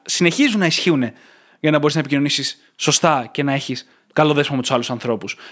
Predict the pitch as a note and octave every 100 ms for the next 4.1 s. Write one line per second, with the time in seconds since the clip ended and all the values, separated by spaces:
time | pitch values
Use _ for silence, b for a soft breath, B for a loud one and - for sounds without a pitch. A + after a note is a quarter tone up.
0 | B - D3 D3+ G#3 A#3 A#3+ F#3+ F#3+ A3+
1 | A#3 G3+ B B B _ E3+ A#3+ A3 A#3+
2 | G3 - G#3+ A#3+ C#3+ A#2 - A2+ F3 -
3 | _ _ _ _ E3 D3 D3+ A3+ C4 B2+
4 | C#3